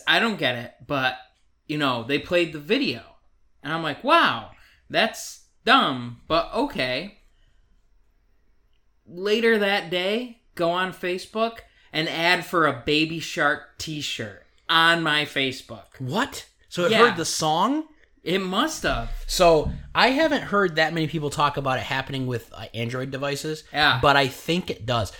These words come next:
Speaker 2: So I actually heard a conversation. Um, I can't remember where I listened to it. They were talking about this with someone who worked in the industry, and they actually said that, that they don't have the technology to do it right now. They said that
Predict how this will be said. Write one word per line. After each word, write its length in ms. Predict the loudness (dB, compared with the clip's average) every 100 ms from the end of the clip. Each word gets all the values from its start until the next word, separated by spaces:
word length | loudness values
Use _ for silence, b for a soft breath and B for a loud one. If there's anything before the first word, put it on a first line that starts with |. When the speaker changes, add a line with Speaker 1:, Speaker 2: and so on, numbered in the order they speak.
| B
Speaker 2:
So 420 | 2 4 4 0 b b 0
I 140 | 4
actually 460 | 4 2 -2 -2 -2
heard 260 | -2 -2
a 60 | -2
conversation. 880 | -6 -6 -6 -6 -6 -6 -8 -8 -10
Um, 460 | -8 -6 -6 -8 -8 -8
I 60 |
can't 220 | -6 -6
remember 180 | -8 -10
where 140 | -12 -12
I 60 |
listened 360 | -12 -10 -8 -8
to 140 | -8
it. 100 | -8 B B B B 0
They 100 | 0
were 100 | 2
talking 380 | 0 0 -2
about 400 | -2 -2 -2 -6
this 200 | -6 -6
with 280 | -2 -4 -4
someone 400 | -4 -2 -2 -2
who 120 | -4
worked 280 | -6 -6 -6
in 80 | -6
the 100 | -6
industry, 540 | -6 -8 -8 -8 -10 B B B -4
and 140 | -2
they 80 | -2
actually 280 | -2 -4 -2
said 180 | 0 0
that, 300 | 0 -4 -10
that 320 | -8 -6 -6 -4
they 140 | -4
don't 300 | 0 -2 -2
have 120 | -6
the 60 | -4
technology 560 | -6 -4 -4 -4 -4
to 80 | -6
do 180 | -4 -4
it 60 | -4
right 240 | -8 -4
now. 320 | -4 -4 -6 -6
They 140 | -4
said 260 | 0 -2 0
that 260 | -4 -4